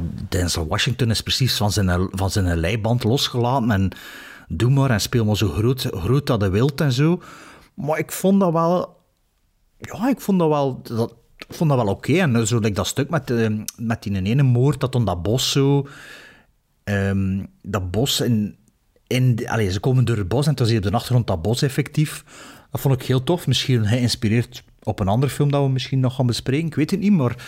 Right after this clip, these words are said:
dat is wel een herkenbaar shot. Eh, bleek het uiteindelijk. Maar ja, ik kan niet zeggen dat ik dat echt slecht vond. Terwijl dat ik dat in het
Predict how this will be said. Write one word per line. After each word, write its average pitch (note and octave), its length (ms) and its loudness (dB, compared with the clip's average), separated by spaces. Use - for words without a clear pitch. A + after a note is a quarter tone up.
dat A#2 120 -2
is G#2 60 -2
wel B2 120 2
een A2 80 2
herkenbaar A2 480 0
shot. - 360 -6
Eh, A#2 540 2
bleek A2+ 280 0
het C#3+ 180 0
uiteindelijk. - 840 -2
Maar C#3 420 2
ja, A#2+ 180 0
ik A3 100 -4
kan D#3 140 0
niet G3+ 120 2
zeggen G#3+ 200 0
dat G3+ 80 2
ik - 60 -18
dat D#3 100 -6
echt - 160 -8
slecht - 360 -4
vond. G#2+ 360 -4
Terwijl B2 220 2
dat B2 80 2
ik A2+ 60 0
dat B2+ 100 2
in A#2+ 80 2
het G2 60 0